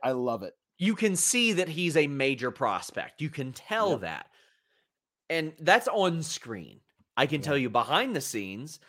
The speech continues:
Speaker 2: that I had people in W W E that said when they passed on him, that was the first sign a lot of
Speaker 1: Yeah.
Speaker 2: people got that N X T was changing. They're
Speaker 1: Yeah.
Speaker 2: like,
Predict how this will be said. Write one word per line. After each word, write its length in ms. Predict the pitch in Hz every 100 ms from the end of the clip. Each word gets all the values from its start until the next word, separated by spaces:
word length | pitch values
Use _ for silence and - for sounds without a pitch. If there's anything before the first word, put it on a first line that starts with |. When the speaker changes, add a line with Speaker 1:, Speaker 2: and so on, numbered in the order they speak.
| _
Speaker 2:
that 100 | -
I 100 | 135
had 140 | 135 131
people 300 | 180 208 233
in 80 | 190
W 260 | 170 165 165
W 300 | 156 135 110
E 320 | 90 85 92 _ _
that 140 | 120 127
said 320 | - 160 143
when 200 | 135 120
they 160 | 127 170
passed 440 | 160 175 165 -
on 160 | 160 123
him, 460 | 139 156 170 196 - _ _
that 260 | 104 135 190
was 140 | 165
the 100 | -
first 480 | - - 160 143 -
sign 440 | - 147 120 110 107
a 80 | 117
lot 260 | 113 117 135
of 60 |
Speaker 1:
Yeah. 40 | 123
Speaker 2:
people 280 | 156 131 127
got 320 | 120 113 -
that 120 | 113
N 120 | - 110
X 200 | 110 -
T 140 | 107
was 140 | 101
changing. 500 | - - 98 87 85
They're 140 | 90 101
Speaker 1:
Yeah. 60 |
Speaker 2:
like, 280 | 101 98 87